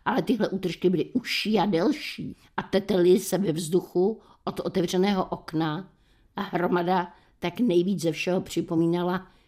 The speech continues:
gigantické mraveniště. Zpáteční cestu jsme zvolili přes Polsko, až jsme se dostali do Liberce a po dálnici domů.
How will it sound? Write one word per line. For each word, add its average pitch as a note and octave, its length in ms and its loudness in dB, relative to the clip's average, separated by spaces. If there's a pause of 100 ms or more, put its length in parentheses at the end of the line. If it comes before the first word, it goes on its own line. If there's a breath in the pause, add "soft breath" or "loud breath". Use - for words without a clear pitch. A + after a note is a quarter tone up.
(180 soft breath)
gigantické E3 1120 -2
mraveniště. D3 720 -8 (1200 soft breath)
Zpáteční C#4 600 0
cestu A3+ 380 0
jsme A#3+ 140 4
zvolili F#3+ 320 2
přes - 340 -6
Polsko, D4 520 0 (240)
až G#3 140 -4
jsme G#3 140 0
se G3+ 120 -2
dostali F#3 380 -4
do G3+ 120 4
Liberce A#3+ 600 2 (340 loud breath)
a G#3 120 2
po G3+ 160 0
dálnici E3 540 0
domů. D#3+ 320 -6